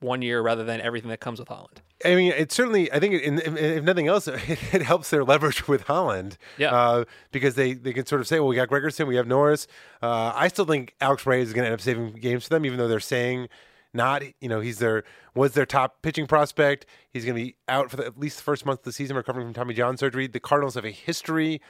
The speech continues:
Speaker 2: of bringing guys along from, from bullpen, trying to transition guys from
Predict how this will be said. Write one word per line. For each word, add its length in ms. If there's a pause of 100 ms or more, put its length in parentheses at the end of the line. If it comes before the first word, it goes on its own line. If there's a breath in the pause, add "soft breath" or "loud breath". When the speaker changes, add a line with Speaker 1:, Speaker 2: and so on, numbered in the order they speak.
(200 soft breath)
Speaker 2:
of 420 (420 soft breath)
bringing 340
guys 240
along 560 (260 soft breath)
from, 420 (380 soft breath)
from 180
bullpen, 380
trying 220
to 60
transition 460
guys 300
from 360